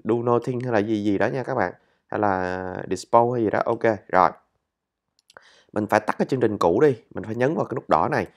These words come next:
sau đó mình click chuột ở đây, mình chọn run as, mình chọn Java application. Thì lúc này các bạn sẽ thấy là cái chương trình của mình á, nó sẽ được hiển thị ra. Đây,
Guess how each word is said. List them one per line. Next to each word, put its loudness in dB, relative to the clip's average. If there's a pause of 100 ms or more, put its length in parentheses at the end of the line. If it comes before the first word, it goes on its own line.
(260)
sau -2
đó 4
mình -4
click -8
chuột 0
ở 0
đây, 2 (340)
mình -6
chọn 0
run 0
as, -2
mình -4
chọn -2
Java 0
application. -2 (440)
Thì -2
lúc 2
này 0
các -2
bạn 0
sẽ -14
thấy -2
là -4
cái -4
chương -4
trình 0
của -2
mình -2
á, -4 (320)
nó -10
sẽ -4
được -4
hiển -4
thị -4
ra. -2 (4000)
Đây, 6